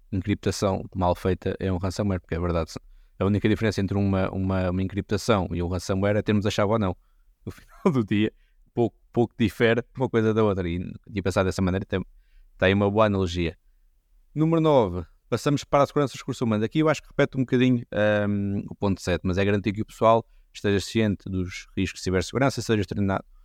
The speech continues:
adequadamente. Isto para os funcionários das empresas. Por isso, bate um bocadinho ali com a questão das formações, ah, dos funcionários. E depois, por último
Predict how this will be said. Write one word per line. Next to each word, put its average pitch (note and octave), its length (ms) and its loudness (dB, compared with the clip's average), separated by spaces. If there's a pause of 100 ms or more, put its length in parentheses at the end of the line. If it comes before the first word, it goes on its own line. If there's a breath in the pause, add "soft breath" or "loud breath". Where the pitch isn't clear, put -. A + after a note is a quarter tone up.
(180)
adequadamente. F2+ 640 2
Isto - 140 -14
para F#2+ 80 -4
os - 40 -10
funcionários F#2 320 -2
das F2+ 140 -2
empresas. E2+ 340 -2
Por - 140 -8
isso, E2+ 200 -6 (140)
bate F#2+ 320 2
um G2 60 0
bocadinho F#2 380 0
ali F2+ 120 0
com F#2 120 -6
a - 20 -2
questão - 240 -4
das F#2 100 -2
formações, F#2 600 -2 (460)
ah, F#2 380 0
dos F#2+ 220 -2
funcionários. E2+ 600 -4 (420)
E A#2+ 80 -6
depois, - 320 2
por E3 220 -2
último F#3 340 2